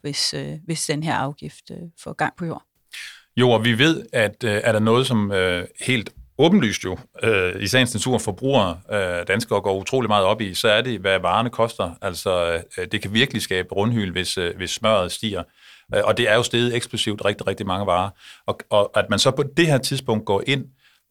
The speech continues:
Speaker 2: fra regeringens side og, og pålægger det her erhverv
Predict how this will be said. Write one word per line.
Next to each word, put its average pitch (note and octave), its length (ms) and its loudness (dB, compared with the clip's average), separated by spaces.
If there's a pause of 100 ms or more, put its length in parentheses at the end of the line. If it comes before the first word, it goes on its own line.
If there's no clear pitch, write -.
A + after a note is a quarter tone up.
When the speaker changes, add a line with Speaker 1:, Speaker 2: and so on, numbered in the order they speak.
Speaker 2:
fra G#2 120 0
regeringens A#2 340 2
side A#2 340 -2 (220)
og, G2 300 0
og - 100 -2
pålægger A#2 380 2
det A#2 180 0
her A#2 80 4
erhverv G2 480 2